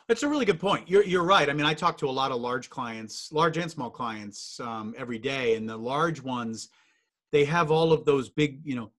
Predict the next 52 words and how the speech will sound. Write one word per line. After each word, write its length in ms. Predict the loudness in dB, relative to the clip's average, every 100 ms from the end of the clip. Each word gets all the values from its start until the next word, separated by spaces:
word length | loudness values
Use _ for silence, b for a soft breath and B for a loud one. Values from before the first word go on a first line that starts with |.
| 0
big 200 | 0 6
words 380 | 8 8 6 0
and 120 | 0
big 160 | 0 0
rules 520 | 2 2 2 0 -2
around 440 | 0 2 2 0 b b b -4
compliance 880 | -4 -2 0 2 4 2 0 -2 -2
and, 240 | -2 -4 b b b
and, 380 | -2 0 0 0
um, 480 | -2 -2 -4 -6 -8 -8
you 120 | -4
know, 280 | -4 -6 -8 -8
disaster 520 | -6 0 2 2 -2
rec-, 80 | -4 _ -8
recovery 720 | -4 2 4 6 4 4 2
and, 160 | -2
and 120 | -4 -4
all 220 | 0 0
of 80 | 0
those 220 | -4 -4
things 260 | -6 -4
that 80 | -2
are 80 | -2
going 320 | -2 -2 -2
on 260 | -2 -2 -2
where, 220 | -2 -4 b b b -2
you 60 | -2
know, 20 |
especially 480 | 0 0 2 0 0
in 100 | -4
call 280 | -2 -2
center 260 | 0 -2 -2
environments, 460 | 0 0 0 -4 -4
they're 100 | -4
not 440 | -2 -2 -2 2
really 200 | 2 2
technically 480 | -2 -6 -6 -4 -4
in 80 | -2
some 220 | -4 -4
states 280 | -2 -2 -2
even 180 | -2
allowed 260 | 0 0 0
to 40 |
go 200 | 0 0
into 160 | 0 -2
the 120 | -4
office. 400 | -2 -4 -6 -14
So 120 | -8
now 200 | -4 -4
they're 200 | -2 -2
all 100 | -2
being 240 | -4 -6